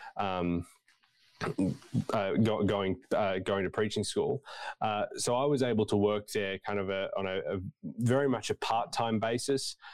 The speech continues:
uh, still working a, a secular job in Adelaide, but I was able to work with the congregation for a year, get a feel for that congregation, um, really, uh, love that congregation and get to know each and,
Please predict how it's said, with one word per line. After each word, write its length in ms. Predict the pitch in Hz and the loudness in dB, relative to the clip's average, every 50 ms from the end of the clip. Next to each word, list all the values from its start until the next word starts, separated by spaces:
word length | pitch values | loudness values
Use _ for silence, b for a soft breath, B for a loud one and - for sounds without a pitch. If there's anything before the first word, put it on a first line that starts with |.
| 120 110 107 107 | -12 -10 -4 -2
uh, 240 | 107 101 98 98 - | -2 -2 -2 -2 -4
still 360 | - - - 147 139 135 120 | -4 -2 2 2 2 4 4
working 400 | 113 120 120 113 - 120 117 110 | 4 4 2 2 2 0 0 2
a, 120 | 107 104 - | 0 0 -2
a 80 | 104 104 | -2 -2
secular 460 | - - 113 107 - - 104 98 98 | -2 -4 -4 -4 -2 0 2 2 2
job 320 | 95 101 107 107 107 101 | 0 0 0 0 0 0
in 100 | 104 98 | 0 -2
Adelaide, 480 | 101 101 104 107 104 104 104 104 104 101 | -2 -2 0 0 0 2 0 0 -2 -2
but 120 | 104 101 | -2 0
I 40 | 101 | 0
was 140 | 101 101 98 | 0 0 0
able 240 | 110 113 110 107 101 | 0 0 0 -2 -2
to 100 | - 104 | 0 2
work 300 | 101 104 104 104 - - | 2 4 2 2 0 -2
with 80 | 101 | -4
the 80 | 87 101 | -6 -4
congregation 580 | - 110 104 98 98 98 98 98 95 - 98 90 | -2 -2 0 0 0 0 0 -2 -2 -4 -4 -2
for 200 | - 101 98 92 | 0 0 2 2
a 40 | |
year, 380 | 95 98 110 120 123 120 120 117 B B B B B B _ - | 2 2 2 2 2 0 0 -2 B B B B B B _ -4
get 100 | 113 98 | -2 -2
a 60 | 101 | -2
feel 260 | - - 120 120 117 | 0 0 0 2 2
for 120 | 107 - 113 | 0 0 0
that 200 | 107 110 - - | -2 -2 -2 -4
congregation, 960 | - 113 104 98 104 104 104 107 110 104 - - 113 110 110 110 107 101 - _ | -2 -2 0 2 2 0 0 0 -2 -2 -2 0 0 2 2 2 0 -2 -4 _
um, 380 | - 101 95 92 90 92 90 - _ _ - | -4 -2 0 0 0 -2 -4 -6 _ _ 2
really, 520 | 117 117 127 135 127 120 117 113 110 - - _ _ - | 4 4 6 4 4 4 2 2 0 -2 -4 _ _ -4
uh, 300 | 110 101 95 92 92 92 95 B B - _ _ - | -2 -2 -2 -2 -2 -4 -6 B B -18 _ _ 2
love 440 | 120 117 120 117 123 117 107 107 101 | 4 4 4 4 2 2 2 2 2
that 160 | 110 - - | 0 -2 -2
congregation 920 | - - 113 107 101 101 98 107 107 110 110 101 - 107 107 104 107 101 - | -2 0 0 2 2 0 0 0 0 0 0 0 0 0 0 0 0 0 -2
and 140 | 95 95 92 | -2 0 0
get 100 | 101 87 | 0 0
to 100 | - 104 | 0 0
know 200 | 104 104 104 104 | 2 2 4 2
each 200 | 104 98 - - | 2 0 0 0
and, 140 | 104 98 | 0 -2